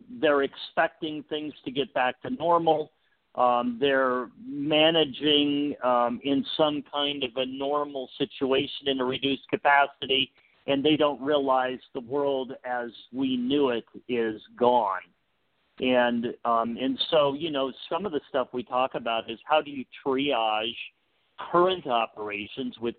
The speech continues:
cash flow, execution, and people to survive, and then pivot your business model for long-term survivability. Because if you're in business, I don't care how long you've been in business,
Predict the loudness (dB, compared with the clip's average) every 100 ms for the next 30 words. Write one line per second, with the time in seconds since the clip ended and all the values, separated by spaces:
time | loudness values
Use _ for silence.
0 | -4 4 4 4 -2 -2 0 0 -4 -8
1 | _ _ _ _ 0 0 0 -8 -12 -8
2 | -2 -2 -2 -6 -8 -8 -10 -6 -4 -4
3 | -6 -6 -10 _ _ _ _ 0 0 2
4 | 2 2 4 4 4 2 -2 -6 -8 _
5 | _ _ _ _ -8 -6 -2 -2 -2 -6
6 | -6 -2 -2 -4 -8 -8 -4 -4 -4 -8
7 | -10 -2 2 4 4 2 -2 -2 0 4
8 | 4 4 -2 -6 -8 -8 -8 -4 -4 -4
9 | -8 -6 -6 -6 -8 0 2 2 2 4
10 | 4 2 -2 -4 -6 -8 -2 -2 -2 0
11 | 2 2 -4 -6 -2 -4 -4 -8 -8 -8
12 | -10 -12